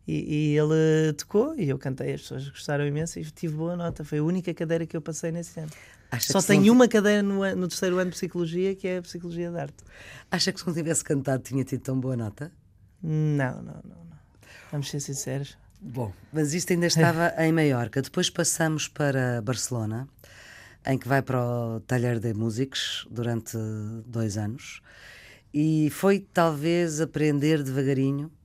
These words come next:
Speaker 2: porque era uma escola que f-, se fazia quase à medida de quem, de quem lá estava, não era?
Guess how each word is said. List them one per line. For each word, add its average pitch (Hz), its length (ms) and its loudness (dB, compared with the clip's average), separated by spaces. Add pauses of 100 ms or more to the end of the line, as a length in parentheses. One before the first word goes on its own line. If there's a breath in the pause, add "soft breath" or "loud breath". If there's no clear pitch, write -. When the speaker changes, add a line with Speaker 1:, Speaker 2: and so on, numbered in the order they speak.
(120)
Speaker 2:
porque 135 220 -8
era 156 100 0
uma 156 100 -2
escola 175 380 -2
que 180 120 -12
f-, - 220 -14
se - 160 -6
fazia 170 260 -2
quase 180 260 -2
à 175 60 2
medida 170 380 -2
de - 80 -20
quem, 165 680 -6 (800 soft breath)
de - 80 -20
quem 165 140 0
lá 165 100 0
estava, 143 400 -2
não 127 140 -2
era? 113 300 -6